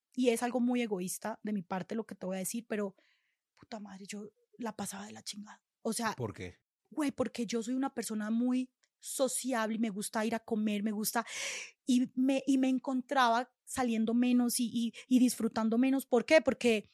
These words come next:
Speaker 1: puta, no hay opciones. Ahora, claro, ya ha cambiado, llevo, yo dejé de, de ser vegana, comí animales por primera vez como en el dos mil, en el veinte veinte, en el, ahí en, <laughs> en la ansiedad del covid y todo eso.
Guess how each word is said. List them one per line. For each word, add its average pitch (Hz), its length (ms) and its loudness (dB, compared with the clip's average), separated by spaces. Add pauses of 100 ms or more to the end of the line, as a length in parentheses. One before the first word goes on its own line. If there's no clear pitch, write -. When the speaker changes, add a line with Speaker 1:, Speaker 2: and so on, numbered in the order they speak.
(260)
Speaker 1:
puta, 247 200 -2
no 233 100 0
hay 233 140 2
opciones. 226 580 0
Ahora, 294 320 10 (220)
claro, 240 180 4
ya 214 180 4
ha 226 60 2
cambiado, 247 460 4
llevo, 240 500 6 (300)
yo 254 160 4
dejé 269 260 2
de, 269 300 2
de 240 160 -2
ser 214 180 -6
vegana, 247 380 -2
comí 269 400 0
animales 247 420 -2
por 262 160 -8
primera 208 280 -6
vez 208 120 -10
como 247 220 -4
en 240 60 -2
el 220 100 -6
dos 196 220 -4
mil, 202 280 -6 (140)
en 240 100 -4
el 220 80 -6
veinte 208 320 -4
veinte, 208 400 -6 (320)
en 226 160 0
el, 214 380 -2
ahí 220 180 4
en, 226 140 6
<laughs> - 340 -6 (220)
en 262 160 8
la 277 60 8
ansiedad 226 440 6
del 269 160 4
covid 233 300 -2
y 226 80 -2
todo 214 240 -6
eso. 208 260 -8